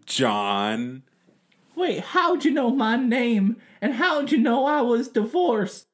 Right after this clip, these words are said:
Speaker 1: Because, John, we all know who you are. And we all know you were divorced two days ago. Two days.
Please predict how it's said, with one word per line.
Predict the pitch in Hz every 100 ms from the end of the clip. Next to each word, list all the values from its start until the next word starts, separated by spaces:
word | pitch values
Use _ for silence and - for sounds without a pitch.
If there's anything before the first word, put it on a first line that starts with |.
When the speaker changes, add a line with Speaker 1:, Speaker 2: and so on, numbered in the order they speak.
| _ _ _ _ _ _ -
Speaker 1:
Because, | 131 - 123 147
John, | - 127 117 117 127 135 _ _ _ _ _ _ _
we | - 113 139 151
all | 131 143 156 156 131
know | 110 101 101 98
who | 101
you | 104 101 104 104
are. | 107 110 - 127 _ _ _ _ _ -
And | 131 131
we | 120 135
all | 135 135 147 139
know | 139 143 143
you | 135 139
were | 147 135
divorced | 131 123 - 135 147 123 117 - - _ _ _ _ _ _ _
two | - - 151 151 160 165 165 151 -
days | 131 131 143 151 147 120
ago. | 120 - 107 104 - 131 _ _ _ _ _ _ _ _ _ _ _ _ _ _ _ _ -
Two | - 196
days. | 196 135 107 104 _ - -